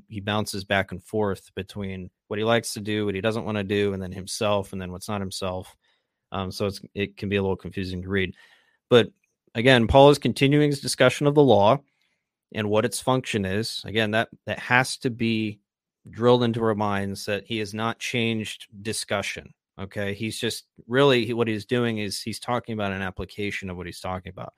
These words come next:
but the law's role is still being discussed here broadly.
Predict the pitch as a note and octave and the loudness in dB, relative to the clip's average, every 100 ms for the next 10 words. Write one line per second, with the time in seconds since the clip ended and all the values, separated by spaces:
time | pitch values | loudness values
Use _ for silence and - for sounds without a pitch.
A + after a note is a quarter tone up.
0 | _ _ _ _ _ - A2 A#2+ G#2+ A2+ | _ _ _ _ _ -2 2 2 2 6
1 | A2+ A2+ G2 G#2 A2 A2+ G#2+ G2+ - - | 6 6 2 -2 2 4 4 0 -4 -4
2 | G#2+ G2 F#2+ G#2+ G#2 G2 G2 - - G2 | -2 -2 -4 -4 -4 -4 -6 -6 -6 -6
3 | F2+ - G#2 F#2 F#2+ F#2 F2+ - - | -6 -8 -8 -8 -8 -6 -6 -10 -16